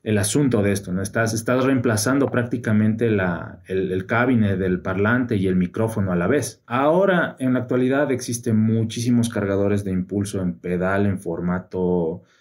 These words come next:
rack, en formato, incluso las pedaleras actuales, todas traen ya la, la posibilidad de poder cargar todo este tipo de cosas, o en tu computadora.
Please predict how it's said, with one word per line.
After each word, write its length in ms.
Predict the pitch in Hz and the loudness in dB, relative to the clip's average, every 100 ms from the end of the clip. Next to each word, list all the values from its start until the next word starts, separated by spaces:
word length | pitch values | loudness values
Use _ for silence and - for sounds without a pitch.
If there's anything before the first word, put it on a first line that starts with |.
| - | -20
rack, 640 | - 85 104 113 120 117 - | -10 -4 0 2 0 -2 -4
en 180 | 104 98 | -4 -4
formato, 600 | 95 92 95 98 95 - | -2 -4 -2 -4 -6 -4
incluso 340 | 117 117 175 196 | 0 2 2 2
las 160 | 185 | 0
pedaleras 500 | - 160 156 170 175 | 0 2 2 2 2
actuales, 460 | 175 170 156 170 175 | 0 0 0 0 0
todas 400 | 165 165 170 - _ _ | 0 0 -2 -10 _ _
traen 420 | 143 147 151 135 | -2 0 2 2
ya 240 | 123 131 135 | 2 2 2
la, 220 | 123 98 | 2 2
la 180 | 107 104 | 0 -2
posibilidad 380 | 110 110 113 | -4 0 0
de 80 | 113 | 0
poder 260 | 113 104 101 | 0 -2 -2
cargar 380 | 104 101 92 - | -2 -2 -4 -4
todo 160 | 92 | -4
este 160 | 90 90 | -4 -8
tipo 240 | 92 90 | -8 -6
de 60 | 87 | -4
cosas, 280 | 107 104 104 | -2 -2 0
o 120 | 120 | 2
en 100 | 117 | 2
tu 160 | 123 120 | 0 0
computadora. 800 | 117 117 120 131 90 196 - | 0 0 0 0 2 0 -2